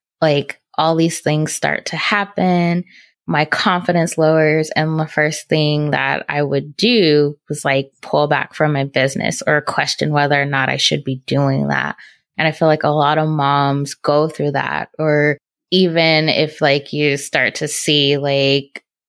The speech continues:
maybe there's some changes with your kids or whatever, and you start to question, like, "Oh, maybe I'm spending too much time on my business. Maybe I need to pull back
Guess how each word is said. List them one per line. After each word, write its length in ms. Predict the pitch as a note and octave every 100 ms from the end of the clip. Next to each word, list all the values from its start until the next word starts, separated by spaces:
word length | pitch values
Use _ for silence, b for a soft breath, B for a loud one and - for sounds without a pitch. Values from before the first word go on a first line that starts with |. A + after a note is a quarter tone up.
| _ _
maybe 360 | - D#3+ D3 D3+
there's 240 | C#3+ C3+
some 160 | - D3+
changes 440 | - D3+ D3 D3 D#3
with 160 | D3+
your 140 | D3 C#3
kids 580 | - - F#3+ E3+ D3+ C#3+
or 60 |
whatever, 280 | C#3+ C#3 C3+
and 100 | C#3
you 60 | C#3+
start 240 | - C3+
to 80 | C#3
question, 360 | - D3 -
like, 180 | D3 C#3 -
"Oh, 300 | D3 C3+ B2+
maybe 320 | C#3+ C#3+ C#3+ C#3+
I'm 100 | C#3+
spending 380 | - C#3+ D3
too 140 | C#3+ D3
much 240 | C#3+ -
time 240 | - C3+ C#3+
on 100 | C3+
my 120 | C3
business. 440 | C3 C3+ C3+ C3+
Maybe 220 | C3+ C3+
I 80 | C3+
need 140 | B2+ C3
to 60 |
pull 300 | B2+ - D3
back 300 | C#3 B2 A#2